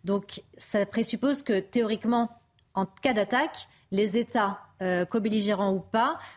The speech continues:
ou, euh, qui luttent contre, doivent évidemment allier, euh, leurs forces et mutualiser leurs compétences en matière de prévention et d'action militaire, le cas échéant, s'il y a la guerre.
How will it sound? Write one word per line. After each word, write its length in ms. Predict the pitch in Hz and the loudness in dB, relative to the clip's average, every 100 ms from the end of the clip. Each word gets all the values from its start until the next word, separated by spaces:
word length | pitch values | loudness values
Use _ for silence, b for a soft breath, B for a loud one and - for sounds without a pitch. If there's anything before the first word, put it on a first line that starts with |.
| B | B
ou, 320 | 233 220 214 202 | 0 2 0 0
euh, 100 | 190 | -4
qui 200 | - 220 | -2 0
luttent 320 | 214 254 247 - | 2 2 0 -2
contre, 440 | 269 311 - - - | 0 0 -2 -8 -4
doivent 560 | 190 226 269 262 190 175 | 0 2 2 2 -2 0
évidemment 540 | 196 202 202 214 254 | -2 0 0 2 2
allier, 500 | 220 208 208 240 262 | 2 0 0 2 2
euh, 60 | 202 | 2
leurs 200 | 190 180 | 0 -2
forces 320 | 240 254 - | -2 -2 0
et 80 | 208 | 0
mutualiser 540 | 202 196 202 202 208 | 0 0 -2 0 0
leurs 140 | 226 196 | 0 -2
compétences 480 | 196 196 196 254 226 | -2 -2 0 0 0
en 60 | |
matière 260 | 190 180 202 | -2 0 -2
de 80 | 185 | -2
prévention 600 | 196 170 175 - 233 240 | -4 -4 -4 -2 0 2
et 160 | 185 | 0
d'action 300 | 180 - 196 | -2 -4 -4
militaire, 340 | 185 185 - 226 | -2 -2 -2 -2
le 100 | 196 | -2
cas 120 | 185 | -4
échéant, 340 | 170 - 185 | -4 -6 -6
s'il 180 | 220 185 | -4 -2
y 40 | |
a 40 | 175 | -2
la 80 | 190 | 0
guerre. 220 | 165 | -4